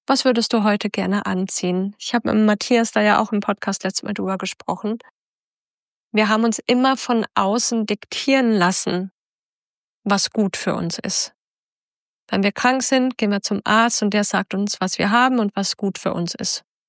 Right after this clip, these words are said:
Wenn ich, selbst wenn ich Kleidung einkaufen gehe, dann habe ich da diese netten Verkäuferinnen und Verkaufsberater, die mir sagen, „Boah, das sieht ja so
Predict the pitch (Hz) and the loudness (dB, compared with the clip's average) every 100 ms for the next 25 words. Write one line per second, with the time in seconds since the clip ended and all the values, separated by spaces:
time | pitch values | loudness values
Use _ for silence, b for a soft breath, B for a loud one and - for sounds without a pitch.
0 | _ _ _ _ _ _ 214 214 214 208 | _ _ _ _ _ _ -10 -2 0 2
1 | 208 208 - - - _ _ _ _ - | 2 0 -4 -10 -14 _ _ _ _ 0
2 | 247 254 - 226 233 - _ _ - 240 | 0 0 0 0 -2 -6 _ _ -6 0
3 | 220 240 247 240 226 208 190 196 - 202 | 2 2 0 -4 -2 -2 0 -2 -2 -2
4 | 190 - 190 185 180 196 262 - _ _ | -2 -4 -4 0 0 0 -2 -4 _ _
5 | _ _ _ _ 247 240 233 294 - 247 | _ _ _ _ -2 2 2 2 0 -2
6 | 233 233 214 254 320 311 - 277 - 233 | 0 -2 0 0 -2 -4 -4 -4 0 2
7 | 240 220 208 214 214 214 208 - 226 240 | 2 -2 -2 -2 -2 -4 -6 0 0 0
8 | - 226 190 196 196 226 233 - _ _ | -2 -2 0 -2 -2 -4 -6 -8 _ _
9 | _ _ - 247 254 254 226 233 233 - | _ _ -2 0 2 2 4 4 2 2
10 | 190 214 202 196 214 208 196 190 - - | 2 2 0 -4 -2 -4 -2 0 0 0
11 | 196 185 - - 247 247 | -2 0 0 2 2 2